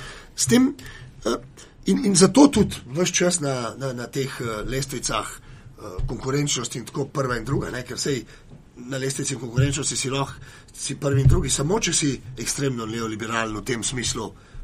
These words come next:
da je pač vse posel in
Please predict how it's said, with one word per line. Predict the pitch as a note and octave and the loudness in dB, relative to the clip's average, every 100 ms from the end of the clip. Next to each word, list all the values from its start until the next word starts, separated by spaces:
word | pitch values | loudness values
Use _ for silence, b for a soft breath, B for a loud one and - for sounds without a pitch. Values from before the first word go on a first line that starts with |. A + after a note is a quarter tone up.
| b - - b - | b -18 -20 b -10
da | B2 | -2
je | A#2 | -2
pač | A2 C3 - - - B B - | 0 -2 -2 -4 -8 B B -6
vse | - D3 | 0 0
posel | C#3 C3 - B2+ | 2 0 0 -2
in | A2+ G#2+ | -4 -8